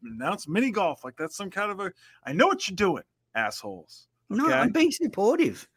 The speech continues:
Speaker 1: No, this is not supportive. I know what you're doing. I've done this move. This is not supportive. Okay? Don't do this.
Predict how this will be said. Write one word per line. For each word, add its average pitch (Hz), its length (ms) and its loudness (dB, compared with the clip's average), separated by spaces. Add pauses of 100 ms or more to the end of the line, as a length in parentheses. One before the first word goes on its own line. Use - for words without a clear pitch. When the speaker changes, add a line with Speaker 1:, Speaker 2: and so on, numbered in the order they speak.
(140)
Speaker 1:
No, 151 360 0
this 185 180 -4
is 180 120 -10
not 220 220 4
supportive. 190 460 -2
I 123 60 -10
know 143 180 -2
what 208 120 -2
you're 180 260 -6
doing. 123 160 -4
I've 165 240 -4
done 233 220 2
this 185 200 -6
move. 104 300 -8 (400)
This 127 140 -10
is 127 100 -12
not 139 220 -2
supportive. 135 500 -4 (460)
Okay? 127 360 -4
Don't 143 200 -10
do 180 160 -6
this. - 420 -12